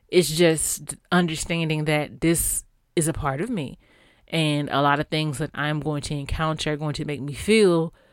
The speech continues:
you know, fearful and afraid, and I just have to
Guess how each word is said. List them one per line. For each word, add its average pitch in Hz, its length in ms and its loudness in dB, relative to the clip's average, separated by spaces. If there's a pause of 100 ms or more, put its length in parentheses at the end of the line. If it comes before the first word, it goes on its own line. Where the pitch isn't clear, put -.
(320)
you 175 140 4
know, 151 460 2 (460)
fearful 196 640 4 (120)
and 165 160 2
afraid, 165 600 2
and 151 200 -4
I 151 260 4
just 160 280 0
have 147 320 -2
to 147 340 -6